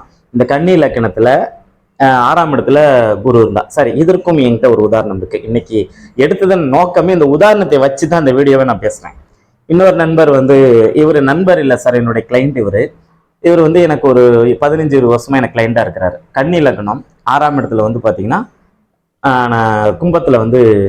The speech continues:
இது இருக்கிறார், நம்ம குரு இருக்கிறார். அப்ப அங்கிருந்து இவரு தானே ஒன்பதாம் பார்வையாக ரெண்டாம் இடத்தை பார்ப்பார். சார், நல்லா கவனிங்க,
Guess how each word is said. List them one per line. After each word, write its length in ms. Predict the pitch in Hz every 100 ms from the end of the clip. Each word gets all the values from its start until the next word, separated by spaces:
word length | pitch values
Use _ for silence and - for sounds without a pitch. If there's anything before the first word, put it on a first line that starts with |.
| 95 95
இது 160 | 123 135
இருக்கிறார், 420 | 101 95 95 92
நம்ம 200 | 110 107
குரு 240 | 98 127 123
இருக்கிறார். 360 | - 87 87 - _ _ _ - -
அப்ப 160 | - 170
அங்கிருந்து 420 | 147 180 196 196
இவரு 300 | 190 175 185
தானே 200 | 175 170
ஒன்பதாம் 540 | 170 147 151 160 156 151 143 131 127 123
பார்வையாக 340 | 135 123 135 131
ரெண்டாம் 340 | 123 135 135
இடத்தை 200 | 120 110
பார்ப்பார். 420 | 104 101 110 104 90 _ _
சார், 200 | - 127
நல்லா 300 | 117 107 127
கவனிங்க, 480 | 147 120 127 120 107